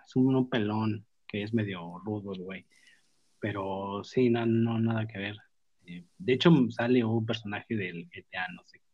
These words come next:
al principio casi del juego, casi al principio, sale uno de, ay, no me acuerdo de cuál sale, pero era un motociclista, y en este juego uno de los monos que manejas lo mata, así que,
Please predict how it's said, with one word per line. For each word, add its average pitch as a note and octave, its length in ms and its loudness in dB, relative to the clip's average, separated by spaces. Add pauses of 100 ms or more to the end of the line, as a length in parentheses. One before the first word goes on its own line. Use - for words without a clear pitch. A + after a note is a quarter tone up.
al A2 160 -8
principio A2+ 380 -4
casi B2 180 -4
del G#2+ 100 0
juego, A#2 240 -8 (760)
casi A#2+ 300 0
al G2+ 80 -8
principio, G2 480 -10 (1400)
sale A#2+ 260 4
uno B2+ 260 6
de, G#2+ 480 -2
ay, B2 140 -2
no B2+ 60 0
me A#2+ 40 0
acuerdo A2+ 220 -4
de A2 120 -2
cuál - 240 -10
sale, G#2 280 -10
pero F2 280 -14 (240)
era A#2+ 120 -4
un B2+ 80 6
motociclista, G#2+ 840 -4 (400)
y G2 280 -10
en F#2+ 280 -8
este G#2+ 200 -14
juego A2+ 180 -4
uno G#2+ 280 -2
de F#2+ 100 -8
los - 360 -16 (440)
monos F#3+ 360 -6
que - 120 -16
manejas G2 480 -10
lo G2 100 -8
mata, F2 240 -8 (180)
así - 200 -20
que, - 240 -12